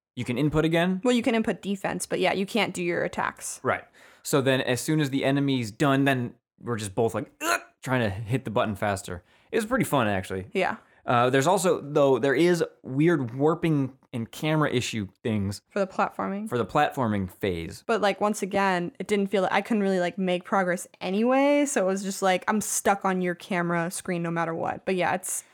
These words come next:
Speaker 1: But it would, like, jump to you once in a while if you
Speaker 2: only
Speaker 1: were too
Speaker 2: if, like,
Speaker 1: far.
Speaker 2: you've died.
Speaker 1: But
Speaker 2: And then
Speaker 1: then
Speaker 2: it
Speaker 1: I
Speaker 2: would go
Speaker 1: fell
Speaker 2: back to
Speaker 1: down.
Speaker 2: you.
Speaker 1: But there was that, remember the camera would snap to a random point on the map for
Speaker 2: That
Speaker 1: about
Speaker 2: would happen
Speaker 1: half a
Speaker 2: even
Speaker 1: second?
Speaker 2: just on one, yeah, no,
Speaker 1: Yeah.
Speaker 2: wait, that was actually a huge problem. Like, it felt like a, a really big bug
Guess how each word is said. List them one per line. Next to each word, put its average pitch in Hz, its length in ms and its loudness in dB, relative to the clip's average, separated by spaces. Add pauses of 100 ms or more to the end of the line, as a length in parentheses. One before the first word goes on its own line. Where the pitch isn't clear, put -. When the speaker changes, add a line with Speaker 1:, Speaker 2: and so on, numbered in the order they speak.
(120)
Speaker 1:
But 165 100 4
it 175 40 4
would, 170 140 4
like, 156 220 4
jump 151 320 2
to 151 100 -4
you 165 360 4
once 180 400 2
in 151 60 0
a 120 60 2
while 147 640 2 (180)
if 127 140 -6
you - 80 4
Speaker 2:
only 240 200 4
Speaker 1:
were 233 60 4
too - 60 2
Speaker 2:
if, - 40 2
like, 202 140 4
Speaker 1:
far. 143 360 2
Speaker 2:
you've 185 80 -6
died. 92 320 -2 (320)
Speaker 1:
But 202 60 2
Speaker 2:
And 208 80 2
then 208 100 6
Speaker 1:
then 185 80 6
Speaker 2:
it - 20 4
Speaker 1:
I - 40 4
Speaker 2:
would 190 100 -2
go - 80 2
Speaker 1:
fell 131 80 4
Speaker 2:
back 123 240 4
to 127 60 0
Speaker 1:
down. 127 100 0
Speaker 2:
you. 190 240 0 (520)
Speaker 1:
But 147 120 2
there 147 100 4
was 170 220 4
that, 160 180 4
remember 190 260 2
the 175 80 2
camera 160 380 2
would 127 160 4
snap - 440 0
to 131 120 -2
a 107 60 0
random 120 340 2
point 127 160 0
on 120 80 0
the 110 60 2
map 110 260 2
for 113 160 0
Speaker 2:
That 233 120 6
Speaker 1:
about - 80 4
Speaker 2:
would 359 100 2
happen 302 320 2
Speaker 1:
half 277 140 4
a 269 40 4
Speaker 2:
even 285 200 4
Speaker 1:
second? 175 280 2
Speaker 2:
just 247 340 2
on 214 280 2
one, 214 320 2 (140)
yeah, 196 420 0
no, 214 140 4
Speaker 1:
Yeah. 190 40 2
Speaker 2:
wait, 202 200 0
that 208 120 4
was 214 100 0
actually 247 280 0
a 254 40 0
huge 202 380 -2
problem. 180 580 -2
Like, 202 200 0
it 190 80 -4
felt 208 180 2
like 214 140 0
a, 196 200 -4
a 196 120 0
really 185 260 0
big 185 240 -4
bug 214 320 2